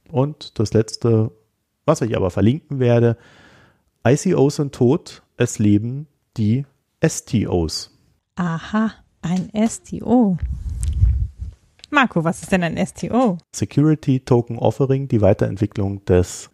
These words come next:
Speaker 1: Initial Coin Offerings. Ja, also da geht's weiter. Ich werde euch das verlinken. Der Dirk Elsner hat da einen kleinen Kommentar geschrieben, der ganz nett ist, um da mal kurz reinzublicken. Aber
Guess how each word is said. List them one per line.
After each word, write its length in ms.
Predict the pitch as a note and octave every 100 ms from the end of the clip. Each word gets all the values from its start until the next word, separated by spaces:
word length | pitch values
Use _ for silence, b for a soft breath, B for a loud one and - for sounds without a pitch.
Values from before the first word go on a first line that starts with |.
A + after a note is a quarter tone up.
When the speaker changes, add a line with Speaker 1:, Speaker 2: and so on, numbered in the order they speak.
| -
Speaker 1:
Initial 600 | A2 A2+ B2 A2+ G#2 G#2 _
Coin 400 | - A2 G#2+ A2
Offerings. 760 | D#3 A#2+ - E3+ F3+ A3 - - _
Ja, 320 | C3 G2+ G#2 F2 - -
also 580 | B2 A#2+ A#2+ A#2+ A2+ A2
da 100 | A2+
geht's 220 | A#2 A#2+
weiter. 260 | A#2 B2+ D#3
Ich 120 | A#2+
werde 160 | B2 -
euch 80 | -
das 120 | A#2
verlinken. 380 | A2 G2+ A#2 A2+
Der 140 | G#2+
Dirk 160 | G2 -
Elsner 320 | F2+ - G#2+
hat 160 | F#2+
da 60 | F2+
einen 200 | F2+ F2
kleinen 480 | - F2 E2+ E2+ F2
Kommentar 480 | - F2 F2 G#2 A#2+
geschrieben, 640 | A#2+ - G#2+ G#2+ G#2+ G#2
der 240 | - F#2+
ganz 380 | F#2+ F#2+ F2 -
nett 240 | G#2 A#2 C3+
ist, 220 | B2 -
um 260 | A2 A2
da 140 | G#2 G2+
mal 200 | G2 F#2
kurz 300 | - F2+ -
reinzublicken. 680 | G#2+ D3+ C#3+ B2 B2 B2 B2
Aber 580 | A2 G2 F#2+ F#2+ F#2